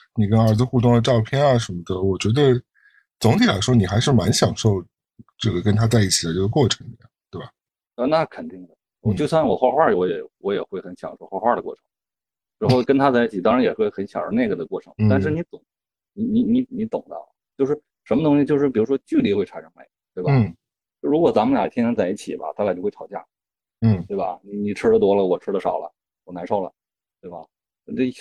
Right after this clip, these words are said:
Speaker 2: 稍微有点，点，点的小距离。
Speaker 1: 那你跟他吵吗？
Speaker 2: 产生美。当然会啊。那天还说呢，说我把凳子给踹翻了。因为你这小，小孩儿吧，他现在开始有脾气了，已经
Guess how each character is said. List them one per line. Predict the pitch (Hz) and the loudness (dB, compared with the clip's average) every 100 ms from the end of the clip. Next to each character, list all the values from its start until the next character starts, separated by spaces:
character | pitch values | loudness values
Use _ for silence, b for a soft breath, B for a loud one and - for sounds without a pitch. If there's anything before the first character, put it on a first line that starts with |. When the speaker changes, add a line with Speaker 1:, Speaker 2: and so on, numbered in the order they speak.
| - | -20
Speaker 2:
稍 | - 135 | 0 2
微 | |
有 | 135 | 4
点， | 131 131 | 4 2
点， | 131 | 2
点 | 117 | -2
的 | 87 | -6
小 | 82 82 | -16 -18
距 | _ 120 | _ -8
离。 | - _ _ | -8 _ _
Speaker 1:
那 | 185 | 0
你 | 147 | 2
跟 | 120 | 4
他 | 160 | 2
吵 | - 107 | 0 -2
吗？ | 80 92 95 110 | 0 -2 -4 -6
Speaker 2:
产 | 82 | -10
生 | 90 90 | -16 -20
美。 | _ _ _ _ _ _ _ _ _ _ | _ _ _ _ _ _ _ _ _ _
当 | - 120 | -2 0
然 | 110 | 0
会 | - 117 | 0 0
啊。 | 95 90 _ _ _ _ _ _ | -2 -6 _ _ _ _ _ _
那 | 139 147 | -2 2
天 | 139 | 2
还 | 123 | 2
说 | 113 107 104 | 2 0 0
呢， | |
说 | 101 117 | 4 4
我 | |
把 | 107 98 | 4 0
凳 | - 120 | -2 -4
子 | 196 | -2
给 | 185 | -6
踹 | - - | -6 -10
翻 | - 90 | -10 -12
了。 | - _ | -12 _
因 | - | -6
为 | 160 | -4
你 | 147 | -2
这 | 95 | -4
小， | - 95 _ _ _ | -6 -12 _ _ _
小 | _ 110 | _ -4
孩 | 127 | 0
儿 | 190 | -2
吧， | 127 | -2
他 | 131 | -4
现 | - 123 | -4 -4
在 | 127 | -4
开 | - 123 | -2 -4
始 | |
有 | 123 90 | -4 -8
脾 | _ - | _ -20
气 | - | -6
了， | 101 | -6
已 | 85 | -6
经 | 196 | -8